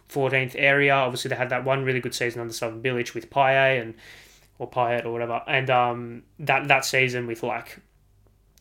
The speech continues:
and that, and that team with, like, Zarate and Valencia and,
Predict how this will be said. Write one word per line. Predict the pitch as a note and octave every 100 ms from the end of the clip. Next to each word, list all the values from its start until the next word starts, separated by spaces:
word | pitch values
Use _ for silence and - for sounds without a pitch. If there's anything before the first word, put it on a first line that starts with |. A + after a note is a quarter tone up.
| -
and | C#3
that, | C#3+
and | D3+ C#3+
that | C3+
team | - B2+
with, | B2 B2
like, | A#2
Zarate | - B2+ A#2+ A2+ C3+ A#2+ A#2+
and | A2+ A2+ - - - - _
Valencia | C3 B2+ A#2+ A#2 B2+ A2+
and, | A2+ A2 A2 A2+ A2